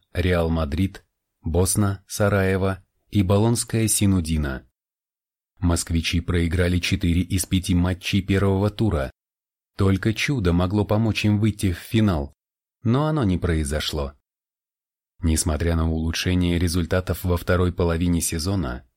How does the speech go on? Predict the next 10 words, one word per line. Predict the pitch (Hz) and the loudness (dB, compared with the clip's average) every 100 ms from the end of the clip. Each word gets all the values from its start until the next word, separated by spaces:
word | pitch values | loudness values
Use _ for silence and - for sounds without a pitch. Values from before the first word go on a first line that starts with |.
| _ _ | _ _
Ц | - - 95 | -6 0 0
С | 98 | 0
К | - 120 | -2 -4
одержал | - 107 107 90 104 | -2 0 0 0 -2
четыре | 98 - 90 92 85 | -2 -4 0 0 2
победы | 87 80 95 101 101 - _ - | 0 0 0 0 -2 -6 _ -4
и | 101 | -2
потерпел | 90 85 - 87 - 78 80 | 0 -2 -2 -4 -2 -4 -2
шесть | - 87 80 - | -2 -2 -4 -4
поражений, | 92 90 95 107 98 71 67 | -2 0 0 0 0 -2 -6